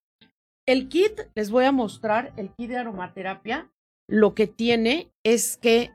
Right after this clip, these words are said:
trae, pues, el aceite esencial, trae el aceitito esencial, trae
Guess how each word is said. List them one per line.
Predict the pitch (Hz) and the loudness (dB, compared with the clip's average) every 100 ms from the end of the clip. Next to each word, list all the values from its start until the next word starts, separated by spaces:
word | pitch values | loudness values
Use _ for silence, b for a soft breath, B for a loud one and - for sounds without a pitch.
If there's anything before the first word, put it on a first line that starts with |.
| _ 214 | _ 0
trae, | 208 214 247 - _ _ _ _ - | 2 2 0 -8 _ _ _ _ -6
pues, | 190 202 | -2 0
el | 180 | 0
aceite | 180 - 220 - 254 | 0 0 -2 0 -2
esencial, | 254 294 277 320 302 285 359 415 _ _ _ - - _ - - - - _ _ - - _ - | 0 -2 -2 2 4 2 0 -10 _ _ _ -20 -20 _ -20 -18 -20 -20 _ _ -20 -20 _ -6
trae | 147 165 170 | 0 2 2
el | 135 | 0
aceitito | 120 - 139 - 175 - 202 | -4 -6 -8 -6 -6 -2 -2
esencial, | - 240 247 - 269 233 254 339 _ - B B B - | 0 0 0 2 4 4 2 -2 _ -20 B B B 0
trae | 220 208 202 214 240 | 4 6 6 4 2